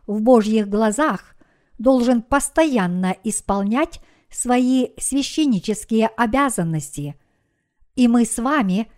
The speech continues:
являемся такими священниками перед Богом, не так ли?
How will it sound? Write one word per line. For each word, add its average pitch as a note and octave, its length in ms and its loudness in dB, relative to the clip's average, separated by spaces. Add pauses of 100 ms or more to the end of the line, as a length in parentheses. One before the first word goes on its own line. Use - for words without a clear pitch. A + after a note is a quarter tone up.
(220)
являемся B3 880 2 (120)
такими A#3+ 400 0
священниками D4+ 1000 -2
перед D4 300 0
Богом, E3 480 -2 (500)
не G#3+ 200 2
так B3 360 -4
ли? F4 180 -2